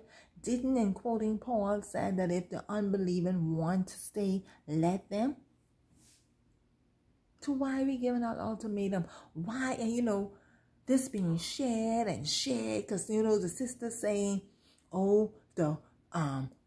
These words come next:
God delivered her from Hebrewism."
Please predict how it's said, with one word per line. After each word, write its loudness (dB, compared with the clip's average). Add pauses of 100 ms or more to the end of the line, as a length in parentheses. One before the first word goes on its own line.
God -2
delivered 0
her 0
from -6 (160)
Hebrewism." 0